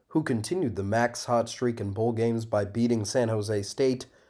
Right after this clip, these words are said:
forty-one to twenty-seven. I believe that game was actually earlier in the day than the Toledo game. I pasted in the wrong order, but they were on the same day, so it doesn't really matter.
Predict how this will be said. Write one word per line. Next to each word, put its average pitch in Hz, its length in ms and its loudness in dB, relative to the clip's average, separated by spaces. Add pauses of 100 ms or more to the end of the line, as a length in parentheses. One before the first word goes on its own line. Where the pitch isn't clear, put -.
(240)
forty-one 120 580 4
to 110 140 -10
twenty-seven. 113 560 0
I 101 60 0
believe 147 320 0
that 110 220 6
game 110 180 0
was 104 120 -4
actually 107 360 -2
earlier 117 340 0
in 101 80 -4
the 101 80 -4
day 107 180 0
than 98 200 -6
the 98 80 -8
Toledo 101 420 -6
game. 95 280 -8
I 107 100 -2
pasted 95 380 -8
in 95 100 -12
the 98 60 -10
wrong 95 280 -6
order, 170 380 2 (360)
but 214 160 10
they 165 100 8
were 123 120 10
on 104 80 6
the 95 60 -2
same 95 220 -4
day, 92 140 -8
so 107 180 -4
it 101 180 -8
doesn't 95 200 -2
really 92 140 -10
matter. 117 380 0